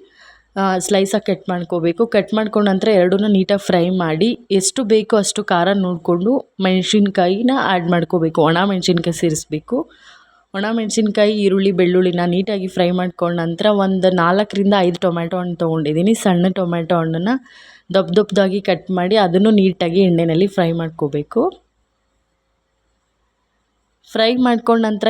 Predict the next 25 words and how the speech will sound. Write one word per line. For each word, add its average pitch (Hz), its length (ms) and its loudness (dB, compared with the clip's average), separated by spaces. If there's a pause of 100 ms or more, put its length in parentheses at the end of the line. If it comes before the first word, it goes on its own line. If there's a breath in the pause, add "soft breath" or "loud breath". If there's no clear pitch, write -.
ಇನ್ನೇನು 220 340 0
ಟೊಮ್ಯಾಟೊ 196 360 0 (100)
ನೀಟಾಗಿ 214 440 -2 (140)
ಬೆಂದಿದೆ 185 540 0
ಅನ್ನುವಾಗ 185 420 0 (140)
ರುಚಿಗೆ 208 440 0
ಎಷ್ಟು - 240 -6
ಬೇಕೋ 185 300 2
ಅಷ್ಟು 196 240 -4
ನೋಡಿಕೊಂಡು 185 440 2 (100)
ಉಪ್ಪನ್ನ 190 340 -2
ಆ್ಯಡ್ 165 260 0
ಮಾಡ್ಕೋಬೇಕು. 165 580 -2 (1080 soft breath)
ಆ್ಯಡ್ 208 260 -2
ಮಾಡ್ಕೊಂಡ 208 380 0
ನಂತರ 190 240 -2 (120)
ಸ್ವಲ್ಪ 202 280 4 (200)
ಜೀರಿಗೆ, 180 380 2 (460)
ಜೀರಿಗೆ 226 300 4
ಹಾಕೋದ್ರಿಂದ 196 440 2 (100)
ಫ್ಲೇವರ್ 185 360 -2
ಚೆನ್ನಾಗಿ 175 300 0
ಬರುತ್ತೆ 175 260 0 (100)
ಚಟ್ನಿಗೆ. 175 540 2 (640 loud breath)
ನಂತರ 233 280 0